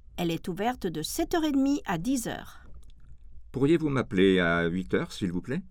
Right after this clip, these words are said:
Speaker 1: Bien sûr. C'est noté. Vos noms et prénoms, s'il vous plaît.
Speaker 2: Bernard Giraud.
Speaker 1: Pourriez-vous l'épeler, s'il vous plaît ?
Speaker 2: Bien sûr. G I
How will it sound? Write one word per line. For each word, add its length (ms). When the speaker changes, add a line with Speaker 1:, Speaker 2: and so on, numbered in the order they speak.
Speaker 1:
Bien 180
sûr. 460
C'est 220
noté. 400
Vos 200
noms 220
et 80
prénoms, 420
s'il 220
vous 100
plaît. 320
Speaker 2:
Bernard 500
Giraud. 440
Speaker 1:
Pourriez-vous 440
l'épeler, 460
s'il 220
vous 100
plaît ? 340
Speaker 2:
Bien 140
sûr. 440
G 460
I 380